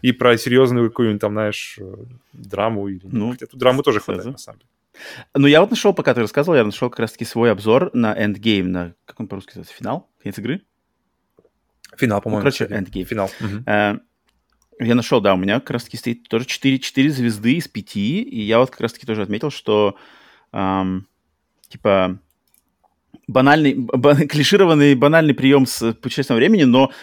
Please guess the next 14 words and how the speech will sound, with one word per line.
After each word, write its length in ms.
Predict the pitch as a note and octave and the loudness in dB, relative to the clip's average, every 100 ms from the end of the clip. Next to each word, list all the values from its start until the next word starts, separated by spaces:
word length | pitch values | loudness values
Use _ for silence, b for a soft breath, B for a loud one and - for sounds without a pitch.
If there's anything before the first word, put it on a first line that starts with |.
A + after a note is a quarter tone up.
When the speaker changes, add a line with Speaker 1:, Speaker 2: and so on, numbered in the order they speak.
| B | B
Speaker 2:
с 80 | - | -2
помощью 280 | C#3+ C#3+ C3+ | 0 4 4
него, 160 | C#3+ | 4
в 60 | F3+ | 2
принципе, 340 | - C#3+ - | -2 -4 -2
дается 480 | A#2 - G#2 B2+ - | -4 -4 2 2 2
дв-, 300 | G#2 G2+ G#2 | -8 -6 -6
два 200 | G#2 A2+ | -2 -2
с 60 | - | 0
половиной 300 | A#2+ A#2 A#2 | -2 -2 -2
часа, 380 | A#2+ - B2+ C#3+ B B B B | -6 0 0 0 B B B B
а, 160 | G2+ | -6
идеального 500 | G2 G#2 A2 A#2+ B2 | -4 0 2 2 0
фан-сервиса. 600 | G#2+ A2 - F#2+ F#2+ - | 0 -2 -2 -4 -6 -10